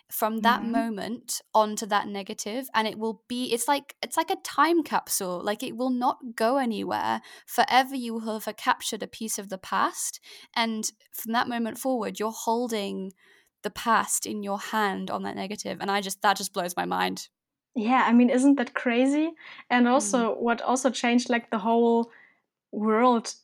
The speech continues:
Speaker 2: back then when, when people discovered film and were exposing film.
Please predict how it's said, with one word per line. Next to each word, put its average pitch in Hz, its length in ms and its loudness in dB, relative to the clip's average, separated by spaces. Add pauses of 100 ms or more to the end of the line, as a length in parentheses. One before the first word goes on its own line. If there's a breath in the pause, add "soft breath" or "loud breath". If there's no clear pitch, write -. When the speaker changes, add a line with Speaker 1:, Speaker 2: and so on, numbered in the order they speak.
Speaker 2:
back 226 280 2
then 226 280 2
when, 220 460 0
when 220 420 -2 (320)
people 240 340 2
discovered 220 460 0
film 226 360 0
and 202 160 -2
were 220 140 0
exposing 214 520 -2
film. 214 340 0